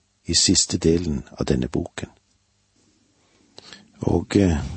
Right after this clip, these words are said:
dette kapitlet som vi nå går inn i, den har tre klare avsnitt. I de to første versene møter vi profetens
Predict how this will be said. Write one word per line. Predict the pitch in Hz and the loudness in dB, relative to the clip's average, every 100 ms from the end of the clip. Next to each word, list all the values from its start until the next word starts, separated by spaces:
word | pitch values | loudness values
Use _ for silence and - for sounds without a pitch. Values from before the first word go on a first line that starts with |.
| - - - - - - - | -14 -20 -20 -20 -20 -8 -2
dette | 98 127 | 0 0
kapitlet | - - 104 - - | 0 2 0 2 2
som | 92 | 2
vi | 87 80 76 | 2 2 -2
nå | 87 87 | 0 2
går | 82 90 | 2 2
inn | 85 90 | 4 4
i, | 110 82 - | 2 0 -2
den | 80 82 82 | 0 2 0
har | 82 87 87 82 - - - - _ | -2 0 0 0 -8 -20 -20 -20 _
tre | - - 104 123 113 - | 0 4 4 4 2 -4
klare | - 110 104 73 - 90 85 - | 0 2 2 0 -2 -2 -2 -2
avsnitt. | 87 - - - _ - - _ _ _ _ _ _ _ _ _ _ _ _ _ - - - - - | -2 -2 -4 -8 _ -20 -20 _ _ _ _ _ _ _ _ _ _ _ _ _ -20 -20 -20 -20 -2
I | 95 | 2
de | 117 | 2
to | 110 131 135 | 4 2 2
første | - 127 - - 107 | 2 0 0 2 4
versene | 117 - - 98 95 | 4 4 2 4 4
møter | 101 110 80 - - 98 | 6 4 4 -2 0 2
vi | 92 | 2
profetens | - 98 90 95 98 - 85 82 - | 0 -2 0 2 2 0 -2 0 0